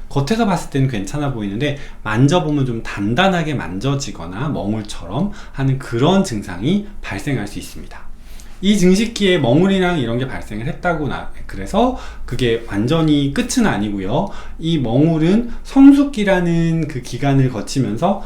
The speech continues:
자연스럽게 원래 조직 상태와 최대한 비슷하게 회복을 하기 위해서 피부가 자체적으로 노력을 해요. 그런데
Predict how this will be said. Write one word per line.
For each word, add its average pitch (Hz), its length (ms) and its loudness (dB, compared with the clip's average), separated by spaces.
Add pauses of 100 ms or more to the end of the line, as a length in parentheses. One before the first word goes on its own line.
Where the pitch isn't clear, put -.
(160)
자연스럽게 151 800 2
원래 147 500 4
조직 139 320 -2
상태와 139 600 -2
최대한 214 880 2
비슷하게 131 840 -2 (320)
회복을 190 420 0
하기 143 380 -2
위해서 101 500 -2 (120)
피부가 165 280 -2
자체적으로 123 540 -4
노력을 92 360 -6
해요. 127 440 -2 (320)
그런데 147 580 2